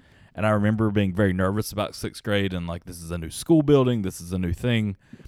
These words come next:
I wore probably either sweatpants or something like that to my first day of sixth grade, and I show up, I look around, kids everywhere wearing jinkos, they're wearing baggy pants, like, skateboarding is the new,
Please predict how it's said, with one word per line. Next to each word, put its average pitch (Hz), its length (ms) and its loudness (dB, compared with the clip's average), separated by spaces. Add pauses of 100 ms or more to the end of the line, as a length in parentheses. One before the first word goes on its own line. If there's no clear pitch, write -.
(340)
I 98 100 0
wore 101 360 2
probably 101 560 0
either 90 180 -4
sweatpants 92 500 -6
or 92 40 -12
something 80 240 -8
like 85 80 -8
that 95 260 -2
to 101 100 -14
my 85 120 -2
first - 440 -4
day 90 220 -2
of 82 140 -8
sixth - 320 -10
grade, 90 440 -4 (140)
and 92 300 -8 (800)
I 110 140 2
show 107 300 2
up, 110 180 0
I 76 60 -4
look 95 220 -2
around, 117 520 2 (920)
kids 117 340 0
everywhere 90 500 -2
wearing 82 240 -6
jinkos, 117 680 0 (300)
they're 98 100 -4
wearing 95 200 0
baggy 82 220 -4
pants, 117 300 2
like, 67 80 -10
skateboarding 98 600 -2
is 85 120 -10
the 90 120 -6
new, 85 180 -2